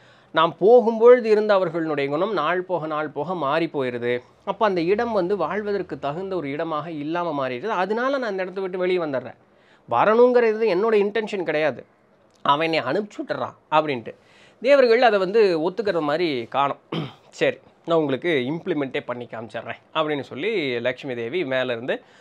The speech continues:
ஒரு, ஒரு விளையாட்டை ஒண்ணு பண்றாங்க. இப்ப மனித பூமி காலகட்டத்திற்குன்னு பார்க்கும் பொழுது, கால சூழல்னு பார்க்கும்போது, தேவர்களுக்கு சில நொடிகள்ல இருந்து சில நிமிடங்கள் தான் ஆகும்.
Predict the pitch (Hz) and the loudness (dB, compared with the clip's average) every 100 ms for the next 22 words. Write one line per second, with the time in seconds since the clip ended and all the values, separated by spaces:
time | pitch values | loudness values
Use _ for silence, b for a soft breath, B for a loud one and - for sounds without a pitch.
0 | B 226 233 226 208 175 170 185 147 175 | B 2 6 8 6 4 2 2 0 -2
1 | 160 131 113 110 143 127 120 113 _ B | -2 -4 -8 -6 -4 -4 -6 -8 _ B
2 | B B - 233 233 240 214 220 214 202 | B B -2 2 4 4 2 2 2 2
3 | 196 185 185 190 190 180 170 165 175 175 | 2 -2 -2 -2 0 -2 -2 -4 -4 -2
4 | 170 156 156 147 139 165 185 160 160 156 | -2 -4 -4 -4 -2 -4 -4 -2 -4 -4
5 | 156 147 151 139 131 147 208 214 190 160 | -6 -6 -6 -6 -4 -4 -2 -2 -2 -2
6 | 170 196 185 170 160 202 226 202 175 160 | -4 -4 -2 0 0 0 0 -2 0 -2
7 | 185 202 165 139 123 127 175 165 165 170 | 0 0 0 0 -2 -4 -2 -2 0 -2
8 | 156 123 139 127 113 - | -2 -2 -2 -2 -4 -10